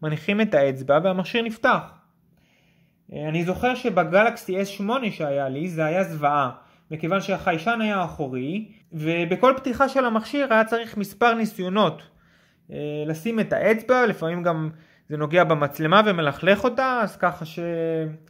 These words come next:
שכאן התכנון הוא מעולה. מאוד אהבתי. בצד השמאלי של המכשיר יש את מגירת הסים,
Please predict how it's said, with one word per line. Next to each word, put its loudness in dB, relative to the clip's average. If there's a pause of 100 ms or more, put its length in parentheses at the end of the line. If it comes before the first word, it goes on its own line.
(760)
שכאן 6
התכנון -2
הוא 0 (360)
מעולה. 2 (960)
מאוד 8
אהבתי. 4 (840)
בצד 6
השמאלי 4
של 2
המכשיר -4 (800)
יש 2
את -2
מגירת 4
הסים, -4